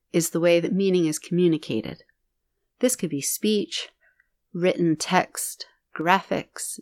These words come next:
videos, signs, et cetera. And any time modes are combined, it's called multimodal.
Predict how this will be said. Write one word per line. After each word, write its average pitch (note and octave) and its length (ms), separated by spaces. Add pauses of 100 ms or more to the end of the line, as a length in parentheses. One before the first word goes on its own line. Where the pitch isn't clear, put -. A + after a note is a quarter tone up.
(140)
videos, D#3+ 880
signs, D3+ 800
et - 120
cetera. D3 500 (840)
And E3 180
any A#3 240
time E3+ 520 (180)
modes E3 360
are D#3+ 60
combined, D3 580
it's - 140
called C#3 360 (120)
multimodal. C3+ 800